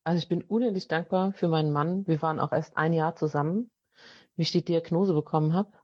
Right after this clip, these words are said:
Und manch andere hätte vielleicht die Flucht ergriffen. <laughs> Aber für uns war das auch klar, ähm, was nat-, was für mich auch mit, was mit Moral zu tun hat, vielleicht auch ein Stück weit, und, und,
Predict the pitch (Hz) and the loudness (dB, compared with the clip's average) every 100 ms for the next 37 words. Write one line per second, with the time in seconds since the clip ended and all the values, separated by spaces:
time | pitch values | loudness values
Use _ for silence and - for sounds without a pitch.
0 | _ 165 156 156 156 156 160 170 170 165 | _ 0 2 2 2 0 0 2 2 2
1 | 160 165 156 - - 185 - 202 - 190 | 0 -2 -2 -2 -2 0 0 -2 0 2
2 | 214 214 - - 180 - _ - - - | 4 2 -2 -18 -18 -20 _ -14 -12 -12
3 | - - _ _ 156 151 147 143 160 147 | -16 -20 _ _ 2 4 4 0 0 2
4 | 139 - - - - 131 151 147 151 139 | 0 -6 -18 -20 -10 -4 0 0 0 -2
5 | 143 - 147 165 151 - _ _ _ _ | -4 -2 0 2 0 -6 _ _ _ _
6 | _ _ 147 139 139 143 - _ _ - | _ _ 4 4 2 -2 -8 _ _ -4
7 | 147 - 139 139 - - 156 139 - 151 | -2 2 0 0 -4 -4 -2 0 0 2
8 | 160 - - 160 170 - _ _ _ _ | 2 2 0 -2 -2 -10 _ _ _ _
9 | _ - 160 156 - - - _ _ _ | _ 0 0 0 -4 -12 -12 _ _ _
10 | _ _ _ _ _ _ - 160 165 156 | _ _ _ _ _ _ -2 2 2 0
11 | - 156 156 151 139 135 139 165 180 _ | -2 -2 0 0 0 0 0 0 -4 _
12 | _ _ 208 202 220 214 233 226 208 202 | _ _ -4 -2 -2 0 0 -2 -4 -2
13 | 208 202 202 214 214 208 208 156 147 143 | 0 -2 -2 -4 -2 -2 0 2 2 0
14 | 143 139 139 - | -2 -2 -4 -10